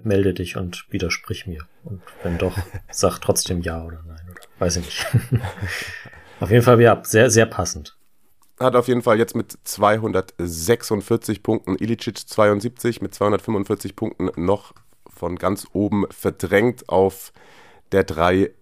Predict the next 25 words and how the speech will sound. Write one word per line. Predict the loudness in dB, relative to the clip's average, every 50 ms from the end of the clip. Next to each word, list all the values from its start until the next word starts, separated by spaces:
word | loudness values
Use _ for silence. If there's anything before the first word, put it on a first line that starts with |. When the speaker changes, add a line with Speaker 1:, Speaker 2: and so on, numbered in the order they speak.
| _ _ _ -8
Speaker 2:
rangiert. | -4 -2 0 0 -2 -2 -4 -2 0 0 0 -2 -4 -10
Forza | -16 -4 2 2 2 2 0 -4 -2 0 2 4 2 2 0 -4
Schotti. | -6 -4 0 4 4 4 4 2 -2 2 4 6 6 6 4 0 -4 -10 -20 _ _ _ _ _ _ _ _ _ _ _ _ _ _ -18 _ -2
Und | 0 2 2 2 0 -2 -4 -8 -12 -14 -12
wir | -10 -8 -4 -2 -2 -2 -2
gucken | -4 _ -10 -10 -10 -8 -6 -6 -4 -2
mal, | 0 0 2 2 0 0 -2 -2 -4 -6
was | -8 -8 -6 -6 -6 -6
bei | -4 -4 -4
uns | -2 -2 -4 -6 -6 -8
so | -8 -8 -6
abgeht. | -6 -8 -6 -4 -2 -2 0 4 4
Auch | 4 4 4 0 -16 -8
ziemlich | -2 0 2 2 2 2
knapp. | 4 4 4 4 4 0 0
Ich | 2 2
hab | 2 0 2
zweihundertsieben | 2 4 4 4 4 2 0 -2 -4 -4 -4
Punkte, | 0 2 0 2 2 2 2 2 0 -2 _ _ _ 0
Rang | 0 0 2 2 2 2 2 0 -2 -4 -6 -12 -10
dreiundachtzig. | -6 0 2 4 4 6 4 4 4 2 0 0 0 -4 -2 -2 -2 -2 -4 -12 _ _ _ _ _ _ _ _ _ _ _ _ _ _ _ _ _ _
Du | -2 0 2 2 0 0 -4 _ _ _ _ 0
ein | 2 2 2 2 -2 -6 _ -2
Pünktchen | 2 2 2 2 0 2 2 2 2 2 -2
davor. | 0 -2 -2 0 4 4 4 4 4 0 -8